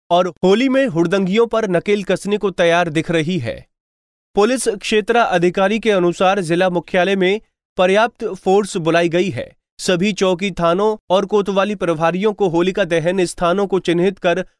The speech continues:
फोर्स तैनात करने के दिशा निर्देश दिए गए हैं।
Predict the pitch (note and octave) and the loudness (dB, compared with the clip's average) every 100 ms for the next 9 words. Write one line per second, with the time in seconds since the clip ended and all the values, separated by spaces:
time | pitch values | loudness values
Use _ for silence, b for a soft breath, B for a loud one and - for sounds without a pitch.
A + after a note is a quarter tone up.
0 | _ - G3+ A3 - G3 F3+ F3+ G3 - | _ 0 2 2 -2 -2 0 2 0 0
1 | F#3 F3+ G3+ G3+ F3 D3+ F#3+ F3 D#3+ D3+ | -2 0 0 0 0 0 0 0 0 0
2 | F3 D#3 E3+ F#3 F3 F#3 G#2+ - | 0 -2 -4 -2 0 -2 -6 -12